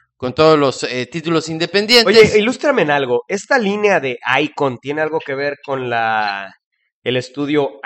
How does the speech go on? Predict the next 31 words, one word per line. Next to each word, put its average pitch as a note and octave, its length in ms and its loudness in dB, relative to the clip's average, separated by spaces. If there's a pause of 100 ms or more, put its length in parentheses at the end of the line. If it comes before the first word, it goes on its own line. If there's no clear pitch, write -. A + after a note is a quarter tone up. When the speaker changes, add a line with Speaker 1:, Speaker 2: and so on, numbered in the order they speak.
(120)
Speaker 2:
Icon C#3 680 -2
de A#2 260 -6
Mel B2 240 -6
Gibson? D#3+ 580 -12 (220)
Speaker 1:
No, D#3+ 180 2 (360)
nada D#3 360 0
que C3 40 0
Speaker 2:
Porque C#3+ 220 2
Speaker 1:
ver. F3 40 6
Speaker 2:
hasta E3+ 400 2
el F3 180 2
logotipo F3 640 0
es A3 120 0
el G#3 120 2
mismo, A#3 400 -2
güey. G#2+ 320 -6
Se - 160 -12
parece D3+ 340 -4
mucho, E3+ 440 -6 (120)
creo. D3+ 340 -2
Speaker 1:
No, C4 260 0
pero A3+ 220 4
no, C4+ 120 2
no, C4 180 0
no B3+ 160 -4
tiene C4 200 -2
nada C4 220 2
que B3 100 -2
ver A#3+ 140 4
en A#3+ 80 2
una A#3 520 2